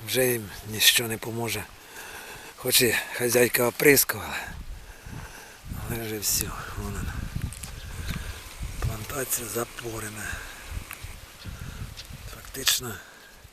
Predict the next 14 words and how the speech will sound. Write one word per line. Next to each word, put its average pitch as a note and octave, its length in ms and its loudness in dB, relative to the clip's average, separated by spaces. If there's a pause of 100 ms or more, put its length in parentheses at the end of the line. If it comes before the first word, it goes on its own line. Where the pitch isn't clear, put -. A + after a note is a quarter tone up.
(960)
через C3 280 -2
день-два B2+ 640 0 (1800)
там - 120 8
одна B2 260 2
і B2+ 100 4
один A#2+ 260 6
сушняк - 520 6
останеться. - 600 4 (4000)
Бо B2+ 60 6
вона C3+ 280 8
на C3+ 200 8
відкритій C3 460 4
місцевості B2+ 680 6
знаходиться, - 600 2